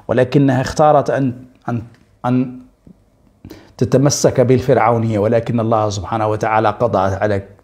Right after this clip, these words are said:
كل تلك الفرعونية. بالمناسبة، في كل عيد أضحى صاحب الدجاجة، صاحب الدجاجة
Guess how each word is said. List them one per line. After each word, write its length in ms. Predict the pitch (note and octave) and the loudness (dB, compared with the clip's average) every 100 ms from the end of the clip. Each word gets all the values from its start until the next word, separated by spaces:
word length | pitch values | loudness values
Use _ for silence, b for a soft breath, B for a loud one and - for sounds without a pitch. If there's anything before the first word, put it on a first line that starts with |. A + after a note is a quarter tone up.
| _ - | _ 2
كل 280 | B3+ G#3+ | 4 4
تلك 260 | D#3+ G#2+ - | 0 -4 -4
الفرعونية. 680 | G#2+ A#2 G2 F2 D#2+ D2 - _ _ _ _ _ - - | -4 -4 -4 -4 -6 -10 -14 _ _ _ _ _ -8 -2
بالمناسبة، 760 | B2 D#3 F3 E3 D#3 D#3 F3 - - _ _ _ _ _ _ _ - - - B B B B B B | 2 4 4 4 4 4 2 -4 -20 _ _ _ _ _ _ _ -20 -16 -16 B B B B B B
في 120 | C#3 | 2
كل 260 | E3 E3 | 4 4
عيد 240 | D3+ D3 C3+ | 4 2 2
أضحى 540 | D3+ A2+ - C#3 D3+ - - - | -2 -2 2 2 2 -4 -20 -20
صاحب 420 | - C#3+ - D3+ | -4 -2 0 0
الدجاجة، 760 | D3 G2 A#2+ A2 B2+ F#2+ A2 - - _ _ _ _ _ _ _ _ _ _ _ _ B B B | 0 0 -2 0 0 0 -2 -4 -12 _ _ _ _ _ _ _ _ _ _ _ _ B B B
صاحب 320 | B2+ G2 A#2 | 0 2 0
الدجاجة 800 | G#2 A2 A2 A#2+ G#2+ G#2+ A2+ | 2 2 2 0 0 0 -2